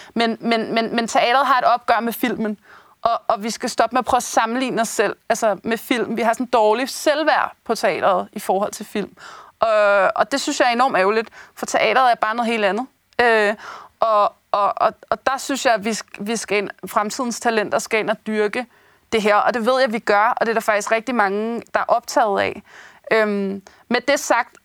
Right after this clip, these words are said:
er jeg faktisk også et, selv et nyt publikum. Altså, jeg,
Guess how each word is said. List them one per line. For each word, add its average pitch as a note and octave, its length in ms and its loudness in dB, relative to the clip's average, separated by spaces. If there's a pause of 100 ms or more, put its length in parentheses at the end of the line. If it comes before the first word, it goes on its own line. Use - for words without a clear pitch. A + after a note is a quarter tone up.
(400)
er A3+ 140 -2
jeg A#3 160 2
faktisk G#3 340 0
også A3 300 0
et, A#3 120 -4
selv A3+ 260 0
et B3 100 -6
nyt A#3 220 -2
publikum. D4+ 680 -2
Altså, - 220 -2
jeg, G3+ 300 2